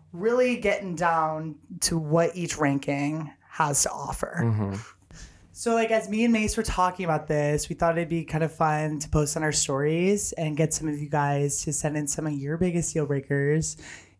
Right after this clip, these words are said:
Speaker 1: And we kinda got a lot back.
Speaker 2: Mm-hmm. And there were, there were some that we knew we had to talk about on here.
Speaker 1: A hundred percent. We're like, <laughs> "That is going in. Uh, we have something to say."
Speaker 2: Yeah.
Speaker 1: The first one we have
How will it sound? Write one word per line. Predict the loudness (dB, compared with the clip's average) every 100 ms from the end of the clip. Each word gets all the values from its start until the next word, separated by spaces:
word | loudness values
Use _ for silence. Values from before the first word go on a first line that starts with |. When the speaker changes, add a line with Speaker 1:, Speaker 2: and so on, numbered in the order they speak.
| _
Speaker 1:
And | -2
we | 0
kinda | -2 -2 -2 -2
got | 0 2 2 0
a | -2
lot | -2 2 2 0
back. | 0 2 2 2 0
Speaker 2:
Mm-hmm. | 0 0 0 2 2 -2 -8 -18 -12 -4
And | 0
there | 2 4
were, | 2 2 2 2 -2 -6 _ _ -10
there | -2 0
were | 0
some | 0 0 2 2 0
that | 0 2 0 0
we | -2
knew | 0 0 0
we | -2
had | 0 -2 0
to | -2 -2
talk | -4 -4
about | -2 -2 0
on | 0 -2
here. | -6 -2
Speaker 1:
A | 0
hundred | -2 0 0 0 -2 -4
percent. | 0 0 0 2 2
We're | 2 -2
like, | 0 0 -2 -2
<laughs> |
"That | 2 2 2
is | -2
going | -2 2 2 0
in. | -2
Uh, | 0 0
we | 2
have | 2 2
something | 0 -2 0 0
to | 2
say." | 0 -2 -2 -6 -4
Speaker 2:
Yeah. | -2 -2 -6 -14 -18 -20 _ _ _
Speaker 1:
The | -8
first | -6 0 2 2 2
one | 0 2
we | 0
have | 0 2 2 0 -4 -10 -18